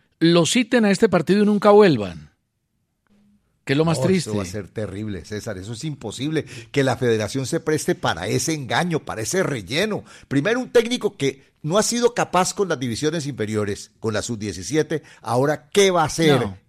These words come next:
Speaker 2: en la profesional?
Speaker 1: No, es-, eso no es serio. Eso
Speaker 2: Segundo,
Speaker 1: no, eso no es serio, Oscar.
Speaker 2: ¿usted
Speaker 1: Eso
Speaker 2: cree
Speaker 1: no es
Speaker 2: que sin
Speaker 1: serio.
Speaker 2: ser fecha fifa
Speaker 1: Uno no
Speaker 2: van a
Speaker 1: puede
Speaker 2: prestar a los
Speaker 1: nombrar,
Speaker 2: jugadores del exterior?
Speaker 1: uno no puede nombrar al técnico de la sub diecisiete entrenador de la selección de mayores.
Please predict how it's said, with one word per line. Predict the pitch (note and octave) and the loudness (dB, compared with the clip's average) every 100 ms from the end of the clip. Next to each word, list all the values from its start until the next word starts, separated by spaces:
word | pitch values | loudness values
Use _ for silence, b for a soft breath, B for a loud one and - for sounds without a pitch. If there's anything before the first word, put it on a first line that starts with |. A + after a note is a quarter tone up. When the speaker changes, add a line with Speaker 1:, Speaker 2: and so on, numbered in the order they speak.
| - | -4
Speaker 2:
en | B2+ | 0
la | A#2+ | 0
profesional? | G#2+ F#2 G2 - | -2 -4 -2 0
Speaker 1:
No, | - | -2
es-, | - | 0
eso | F3+ F#3+ | 0 2
no | F3 | 0
es | D#3+ | 0
serio. | C3 F2+ D#2+ G2+ - | -2 -4 -10 -18 -6
Eso | D#3 - | -2 4
Speaker 2:
Segundo, | E3+ A3 A3 B2 - | 4 6 4 2 0
Speaker 1:
no, | |
eso | E3 F3+ | 0 2
no | E3+ | 0
es | |
serio, | - D3 A#2+ A2+ | 2 2 0 -4
Oscar. | - D#3 | 0 2
Speaker 2:
¿usted | C3+ - | 4 4
Speaker 1:
Eso | C3+ - | 4 6
Speaker 2:
cree | A#3+ | 4
Speaker 1:
no | - | 4
es | |
Speaker 2:
que | G#3+ | 2
sin | - | 2
Speaker 1:
serio. | D#3 F#3 | 2 2
Speaker 2:
ser | G3 | 4
fecha | G#3 G3+ G3 | 2 2 2
fifa | G3 F#3+ G3 | 2 2 6
Speaker 1:
Uno | G#3 G#3+ | 6 6
no | G#3 | 6
Speaker 2:
van | G3 | 6
a | |
Speaker 1:
puede | G#3 G#3 | 8 8
Speaker 2:
prestar | G3 | 6
a | E3+ | 6
los | F#3+ | 8
Speaker 1:
nombrar, | F3 D3 | 8 8
Speaker 2:
jugadores | D#3+ E3+ | 4 2
del | C#3+ | 0
exterior? | - A#2+ C3 G#3+ A3 | 0 0 2 4 4
Speaker 1:
uno | G3 G#3+ | 4 6
no | G#3+ - | 4 6
puede | G#3 F#3+ | 6 6
nombrar | E3 D3 E3+ D3+ | 4 6 6 6
al | C3 B2 | 4 0
técnico | F3+ G3+ F#3+ E3+ | 0 2 4 4
de | |
la | D3 | 4
sub | C3 C3+ | 0 -2
diecisiete | C#3 B2+ C3 E3 F3+ G3+ | -2 -2 0 0 2 0
entrenador | D#3+ C#3+ C3+ C#3+ | 0 0 0 0
de | E3+ | 0
la | D3+ | 0
selección | C3 B2 C3+ D3 | -2 -2 -2 -2
de | D#3 | 0
mayores. | C3 D#3 B2+ A2 | 4 4 4 -2